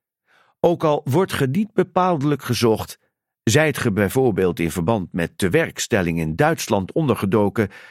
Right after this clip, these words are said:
tracht ook dan te vermijden dat de buren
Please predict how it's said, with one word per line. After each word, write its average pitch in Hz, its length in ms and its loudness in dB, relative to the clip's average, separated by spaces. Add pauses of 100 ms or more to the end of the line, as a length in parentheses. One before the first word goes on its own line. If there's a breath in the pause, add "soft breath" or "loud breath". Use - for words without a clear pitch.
(460 loud breath)
tracht 175 340 0
ook 139 260 0
dan 160 240 2
te 110 140 -2
vermijden 101 540 0
dat 90 140 0
de 76 100 -4
buren 101 440 2